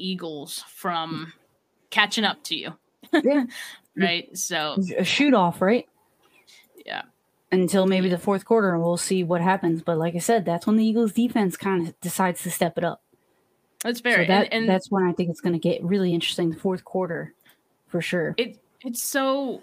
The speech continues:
Speaker 1: I, I love games like this. It's, like, the best versus best. Like, the, the Eagles offense is, uh, I think they've lead the league in second half points,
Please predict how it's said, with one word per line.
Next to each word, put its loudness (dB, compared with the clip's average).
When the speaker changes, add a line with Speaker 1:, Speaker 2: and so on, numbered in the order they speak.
Speaker 1:
I, 0
I 2
love 0
games -2
like -6
this. -6
It's, -10
like, -2
the -4
best -2
versus -4
best. -4
Like, 0
the, 0
the 0
Eagles -2
offense 0
is, -4
uh, -6
I -4
think -4
they've -2
lead 0
the 0
league -2
in -2
second 0
half -2
points, -6